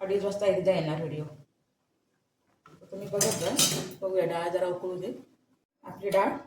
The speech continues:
तयार आहे. ही रेसिपी तुम्हाला कशी वाटली ते तुम्ही नक्की मला कमेंट करून सांगा आणि व्हिडिओ बघायला आवडू नका. आणि व्हिडिओ आवडला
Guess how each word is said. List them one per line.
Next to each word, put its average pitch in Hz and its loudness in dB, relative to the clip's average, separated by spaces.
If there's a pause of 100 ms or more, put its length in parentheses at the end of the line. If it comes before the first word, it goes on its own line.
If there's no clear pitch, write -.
(340)
तयार 196 6
आहे. 180 2 (1400)
ही 226 0
रेसिपी 240 6
तुम्हाला 226 2
कशी 226 2
वाटली 233 2 (1900)
ते 214 -12
तुम्ही 214 -4
नक्की - -2 (760)
मला 208 -2
कमेंट 214 0
करून 220 0
सांगा 208 0 (760)
आणि 196 -4
व्हिडिओ 208 4
बघायला 202 6 (360)
आवडू 196 4
नका. - -2 (460)
आणि 190 -8
व्हिडिओ 190 4
आवडला 208 6